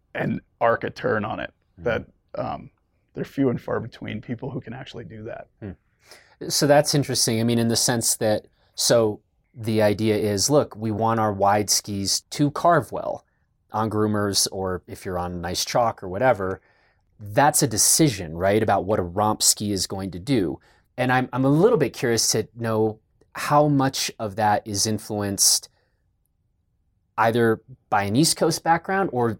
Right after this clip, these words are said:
Speaker 2: this mountain right outside our door, right? I mean, other skis, if you're skiing spines in Alaska, if that's primarily what you're designing for, I could see going with a straighter shape.
Speaker 1: For sure.
Speaker 2: Right?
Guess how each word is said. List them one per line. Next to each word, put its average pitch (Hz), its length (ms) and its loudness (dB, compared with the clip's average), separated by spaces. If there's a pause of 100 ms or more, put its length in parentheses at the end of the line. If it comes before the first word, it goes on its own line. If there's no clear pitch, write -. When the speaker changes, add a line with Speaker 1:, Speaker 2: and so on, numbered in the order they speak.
Speaker 2:
this 147 280 2
mountain 127 680 0 (540)
right 101 300 2
outside 120 360 4
our 90 120 0
door, - 520 -2 (100)
right? 113 340 0
I 123 60 -6
mean, 117 380 -2 (360)
other 165 280 4
skis, 113 640 -2
if 123 180 -8
you're 120 100 -2
skiing 143 400 -2
spines 131 640 0
in 110 80 -2
Alaska, 101 720 0 (480)
if 110 120 -8
that's 131 260 2 (460)
primarily 135 680 4
what 120 160 2
you're 113 100 -2
designing 101 540 -2
for, 180 360 -2 (320)
I 110 100 -4
could 120 160 -4
see 143 200 2
going 123 420 2
with 104 160 -2
a 101 40 -10
straighter 95 400 -2
shape. - 420 -8 (220)
Speaker 1:
For - 140 -8
sure. - 280 -4
Speaker 2:
Right? 113 340 2